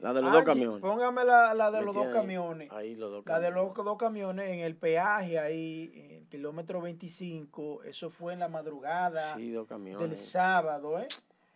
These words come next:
Speaker 2: Eh, eh, vamos a esperar que, que producción.
Speaker 1: Pero
Speaker 2: Por ejemplo, mire, esa foto fue el, el sábado, la madrugada del sábado, en el peaje del kilómetro veinticinco de Santiago para Santo
Speaker 1: Sí,
Speaker 2: Domingo.
Speaker 1: hace intolerancia.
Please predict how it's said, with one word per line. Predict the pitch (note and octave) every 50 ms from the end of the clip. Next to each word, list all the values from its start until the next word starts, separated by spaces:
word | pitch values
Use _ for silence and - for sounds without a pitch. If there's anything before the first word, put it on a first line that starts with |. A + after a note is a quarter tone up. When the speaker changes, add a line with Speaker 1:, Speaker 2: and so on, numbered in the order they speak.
| _ _ _ _ _ _
Speaker 2:
Eh, | - E3+ E3 D#3+ D#3+ E3+ -
eh, | F3+ F3 F3 E3+ E3 E3 E3 D#3+ D#3+ - - _ _ _ _ _ _ _ -
vamos | - D3+ D#3 E3+
a | F3+
esperar | F3+ G3+ F#3 F3+ F3+ F3 E3+
que, | - - F#3 F3+ E3+ E3 D#3+
que | - E3+
producción. | D3+ E3 E3+ E3+ E3+ F#3 G3+ G#3
Speaker 1:
Pero | G3 E3 D#3+ D#3+
Speaker 2:
Por | - F#3 F3
ejemplo, | F3+ G3 G3+ G3 G3 G3+ F#3
mire, | F3 E3 D#3+ D3 C3+ - _ _ _ _ _ _ _ _
esa | - A#3+ B3+ C#4+ C#4+ C#4 C#4+ - A#3 A#3+
foto | A#3 - G#3 G#3 G3+ F#3+ F#3 F#3 - - E3 D3+ - _ _ _ _ _ _ _ - _ _ _
fue | - - - G3+ G#3 A3 A#3 B3 C4 C4+ C#4 -
el, | C4 A#3+ A#3+ A#3 A#3 A#3 A#3 - -
el | - G#3+ G3+ F3+
sábado, | - - - B3 B3 C4 C4 A#3+ G#3 F#3+ F#3+ F#3+
la | F#3 F3+ F3+
madrugada | F3+ F3+ F3+ F#3 F3+ E3+ F#3 G3+ A3+ B3+ C4+
del | C4+ C4+ A#3+
sábado, | - - A3+ G#3 G3+ G3 G3+ F#3+ F#3+ F#3+ G3+ F#3+ -
en | - G#3 G3 F#3+
el | F#3+ F#3+ F#3 E3+
peaje | - F3+ E3+ E3+ F#3+ A3+ B3+ A#3+ A3 G#3
del | F#3 F#3 F3 D#3+
kilómetro | E3+ E3+ F3+ F#3+ G#3+ A#3 A#3 A#3 A3+
veinticinco | A#3 A#3 - - A#3+ - - A#3+ A3 G#3 F#3+ - - - _ _ _ _ _ _
de | F#3+ F#3+ G3
Santiago | F#3+ G#3 F#3 F3 E3+ F#3 F3+ F#3 G#3+ A3 G3
para | F#3+ G3+ F#3+ F#3
Santo | F#3 G3+ F#3 F#3 -
Speaker 1:
Sí, | F#3+ -
Speaker 2:
Domingo. | - - C3+ -
Speaker 1:
hace | C3 B2 - C3+
intolerancia. | B2 - C3+ C3 C3 C3+ D3 D3 C#3 B2 A2 - C3 - -